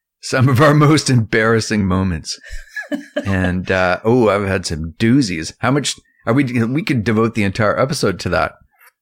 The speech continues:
Speaker 2: Okay, well, we don't, you don't have to answer the question either. It's a very personal question.
Speaker 1: <laughs>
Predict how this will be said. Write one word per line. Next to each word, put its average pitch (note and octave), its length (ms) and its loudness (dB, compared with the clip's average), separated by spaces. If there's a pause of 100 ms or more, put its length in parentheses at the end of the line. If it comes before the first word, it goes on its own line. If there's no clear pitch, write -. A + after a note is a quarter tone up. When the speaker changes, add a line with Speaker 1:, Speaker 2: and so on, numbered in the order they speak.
(220)
Speaker 2:
Okay, E3 240 -2
well, C#3+ 160 2
we D#3+ 80 -4
don't, F3 240 -2
you D3+ 80 -4
don't A#3 140 2
have F3 180 0
to C#3 100 -2
answer A#2+ 240 -2
the G2 80 -10
question G#2+ 380 -4
either. F#2+ 300 -6
It's - 120 -14
a C#3+ 60 0
very - 200 0
personal - 480 -4
question. A2+ 440 -6
Speaker 1:
<laughs> D3 1000 -10